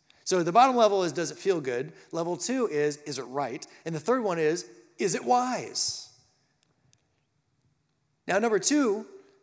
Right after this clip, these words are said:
defeats level one. Level three can defeat level two. Because just because something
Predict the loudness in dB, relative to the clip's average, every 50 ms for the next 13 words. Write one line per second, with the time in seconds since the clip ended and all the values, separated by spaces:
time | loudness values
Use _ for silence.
0 | _ -8 -4 -4 -4 -2 -2 -4 -4 -4 -2 0 2 2 2 2 0 -2 -2 -2
1 | -2 -2 -4 -6 -8 -14 -18 -20 _ _ _ _ _ _ _ _ _ _ _ _
2 | _ _ -2 -2 0 0 0 -2 -4 -6 -10 -14 -18 -16 -10 -6 -4 -2 0 0
3 | -2 -2 -4 -8 -10 -14 -20 -16 -12 -10 -8 -6 -6 -6 -6 -8 -10 -10 -12 -12
4 | -10 -10 -8 -8 -8 -10 -12 -14 -14 -12 -10 -8 -8 -8 -8 -10 -16 -20 _ _
5 | _ _ _ _ _ _ _ _ _ _ -8 -4 -2 -2 0 0 0 -2 -2 -2
6 | -2 -4 -4 -2 -2 0 -2 -2 -2 -4 -4 -6 -6 -6